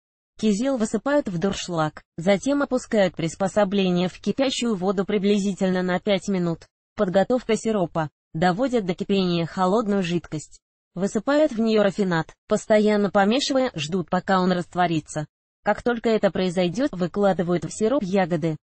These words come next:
Термообработка. В таком состоянии варенье из кизила ставят на медленный огонь, постоянно помешивая и периодически снимая пену.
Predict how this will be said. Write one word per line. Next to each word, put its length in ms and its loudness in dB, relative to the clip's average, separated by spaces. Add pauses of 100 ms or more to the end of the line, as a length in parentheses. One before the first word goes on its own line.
(260)
Термообработка. 960 2 (180)
В 100 -20
таком 300 0
состоянии 720 -2
варенье 440 2
из 60 -2
кизила 480 0
ставят 400 0
на 140 0
медленный 480 -2
огонь, 260 0
постоянно 640 0
помешивая 600 0
и 40 -2
периодически 720 -2
снимая 540 0
пену. 400 -2